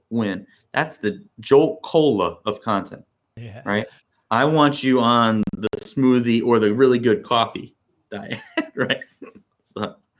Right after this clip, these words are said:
Speaker 2: Now, the,
Speaker 1: yeah.
Speaker 2: this is where it's a neat thing too, because we've, there's so many things that come into the market. And,
Speaker 1: Mm-hmm.
Speaker 2: and I think one of the biggest, I, I said, "Look at, I'm gonna talk up your product more than anybody else."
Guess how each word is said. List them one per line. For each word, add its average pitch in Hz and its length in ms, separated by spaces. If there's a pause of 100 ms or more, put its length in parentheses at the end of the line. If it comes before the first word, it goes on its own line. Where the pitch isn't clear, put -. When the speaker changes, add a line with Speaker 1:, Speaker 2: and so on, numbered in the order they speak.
(120)
Speaker 2:
Now, 147 160
the, 139 360
Speaker 1:
yeah. - 40 (380)
Speaker 2:
this 160 200
is 151 160
where 127 560 (880)
it's 120 160
a 135 60
neat 151 220
thing 139 220
too, 135 220
because 110 300
we've, 104 220
there's 113 180
so 147 140
many 143 200
things 127 480
that 127 240 (500)
come 127 240
into 123 240
the 113 100
market. 110 520 (520)
And, 131 220
Speaker 1:
Mm-hmm. 123 100
Speaker 2:
and 120 320
I 123 60
think 160 240
one 165 100
of 147 60
the 147 60
biggest, 196 640 (1700)
I, 151 220
I - 20
said, 131 220
"Look 135 180
at, 135 80
I'm 117 60
gonna 131 340
talk 131 300
up 127 100
your 123 140
product 123 520
more 120 180
than 113 200
anybody 110 500
else." 110 580